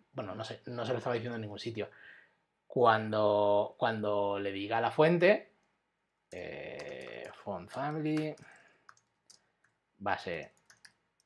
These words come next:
la, la Comic Sans M S, y después le voy a escribir, eh, el font fallback.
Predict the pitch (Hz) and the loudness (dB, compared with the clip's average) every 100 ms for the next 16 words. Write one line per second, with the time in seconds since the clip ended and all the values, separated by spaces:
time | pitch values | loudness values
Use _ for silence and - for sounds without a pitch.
0 | _ - _ _ 104 87 - _ - - | _ -20 _ _ -6 -6 -8 _ -12 -12
1 | - 104 90 - - 120 127 127 151 - | -10 -12 -12 -14 -10 -8 -8 -10 -16 -18
2 | - - _ _ - - _ _ _ _ | -20 -20 _ _ -20 -20 _ _ _ _
3 | _ - - _ - 120 143 185 - 208 | _ -20 -20 _ -12 -6 -4 -4 2 4
4 | 226 - _ - 123 113 113 - 147 147 | 4 -2 _ -6 -2 2 2 2 4 4
5 | 135 117 120 - 120 139 175 - - 104 | 4 2 2 0 0 4 4 4 -2 0
6 | 98 95 92 92 90 90 - 80 - | 0 0 -2 -4 -4 -6 -6 -12 -14